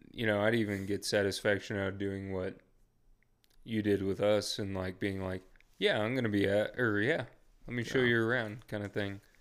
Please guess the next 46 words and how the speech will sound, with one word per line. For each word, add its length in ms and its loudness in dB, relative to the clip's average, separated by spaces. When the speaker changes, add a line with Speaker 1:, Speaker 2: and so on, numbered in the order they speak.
Speaker 2:
So 200 -6
we, 160 0
uh, 240 -4
we 140 -8
have 280 -8
really 280 -6
awesome 400 -6
fly 460 -10
fishing 420 -10
where 160 -10
I 40 -8
live. 360 -10
Speaker 1:
Yeah. 260 0
Speaker 2:
Like, 240 -8
it's 160 -14
literally 420 -8
considered 520 -10
the, 200 -12
some 140 -10
of 60 -8
the 60 -8
best 240 -10
spots 400 -10
on 120 -12
the 60 -12
planet. 460 -12
Speaker 1:
When 140 -2
was 180 -2
the 60 0
last 220 0
time 160 0
you 120 -2
went 160 -4
fly 220 -8
fishing? 240 -8
<laughs> 160 -20
Speaker 2:
Uh, 420 -4
well, 260 -4
I 40 -6
mean, 360 -8
everything's 380 -8
frozen 320 -8
over 180 -8
now, 320 -10
but, 200 -8
uh, 300 -10